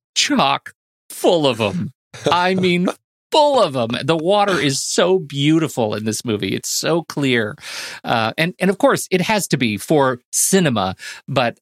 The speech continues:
um, it, it's not the same feeling that I get with a movie like Parasite, for example, which is a contemporary of this movie. Uh, when the flood happens, that movie feels like, it feels like you're in a, an incredibly disgusting, both filmed in a tank.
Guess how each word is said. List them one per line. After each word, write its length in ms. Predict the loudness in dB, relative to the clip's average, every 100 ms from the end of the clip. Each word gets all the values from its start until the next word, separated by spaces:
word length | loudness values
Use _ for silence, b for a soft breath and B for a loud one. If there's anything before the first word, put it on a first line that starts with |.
| -2
um, 460 | 0 0 -2 -6 -10 _ _
it, 180 | -2 0
it's 240 | -2 -2 0
not 380 | 0 0 0 0
the 80 | -2
same 320 | 0 0 0
feeling 340 | 0 0 2
that 100 | 0
I 120 | 0 0
get 240 | -2 0
with 120 | 0
a 60 | 2
movie 260 | 2 2
like 200 | 0 0
Parasite, 500 | -2 -2 -2 -4 -8 -6
for 100 | -4
example, 500 | -4 -2 -4 -2 -2
which 200 | 0 0
is 140 | 0 -2
a 60 |
contemporary 800 | -2 -4 -2 -4 0 0 2 2 0
of 160 | -2
this 180 | -2 0
movie. 380 | 0 0 0 -2 B B -2
Uh, 240 | 0 0
when 300 | 0 0 0
the 100 | -4
flood 340 | -2 0 0 0
happens, 600 | -2 -2 0 0 0 0
that 220 | 0 -2 _ _ _
movie 420 | 2 2 2 0
feels 800 | -2 -4 0 2 2 0 -4 -6 -4
like, 160 | -4 -2
it 160 | -4 -6 -2
feels 260 | 0 0 0
like 220 | -2 -2
you're 160 | 0
in 80 | 0
a, 160 | -2 -4
an 120 | -4 -2
incredibly 680 | -4 -4 -2 0 0 0 -2
disgusting, 400 | -2 -2 -4 0
both 260 | 2 2
filmed 280 | 2 0 2
in 80 | 0
a 60 | 0
tank. 420 | -2 -2 -2